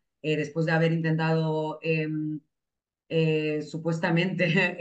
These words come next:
eh, contactar a sindicatos muchísimas veces. ¿Cuáles son los principales desafíos que, que tienen estas empresas para seguir el mismo camino que aseco y cómo deben prepararse las empresas para posibles contingencias legales derivadas de esta elaboración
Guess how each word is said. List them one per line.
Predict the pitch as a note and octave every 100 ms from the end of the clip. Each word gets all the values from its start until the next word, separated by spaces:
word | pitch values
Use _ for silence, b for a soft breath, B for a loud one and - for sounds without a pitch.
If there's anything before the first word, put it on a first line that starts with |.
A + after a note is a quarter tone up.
| F3
eh, | E3
contactar | F3 E3+ E3 E3
a | E3
sindicatos | E3 D#3+ E3+ E3+
muchísimas | E3 D#3+ D#3+ E3 D#3+ D#3+
veces. | F3 F3 F3+ G#3 - _ _ _
¿Cuáles | F#3+ G3
son | G3+
los | G#3 G#3
principales | G#3 F#3+ F3 F#3
desafíos | G#3 G3+ - F3 G3+
que, | - F3+ D#3+
que | E3
tienen | D#3 F3
estas | G3 G3+ G3+
empresas | D#3+ E3 G#3+ A3 -
para | F3+ D#3+
seguir | - D#3 E3+
el | F#3
mismo | F3 F3
camino | F3 E3 E3
que | E3
aseco | D#3+ E3+ E3 A#3 B3+ - _ _ _
y | G3+ E3+ D#3+
cómo | G3+ G#3 B3
deben | G#3+ F#3 E3+
prepararse | F3 D#3+ D3+ C#3 D3 - A3+ - -
las | E3+ D#3+
empresas | D#3 D3 C#3+ G#3+ B3+ - b b -
para | F3 E3
posibles | D#3 E3 D#3+ -
contingencias | F3+ D#3+ D#3+ D#3+ D#3+ F3 - F#3 E3+
legales | E3 D#3 E3 E3+ G#3+ A3+ - E3+
derivadas | D#3+ D#3 D3+ F3+
de | G3+ E3+ E3
esta | E3 F#3
elaboración | F#3 F3 D#3 D#3 E3+ G#3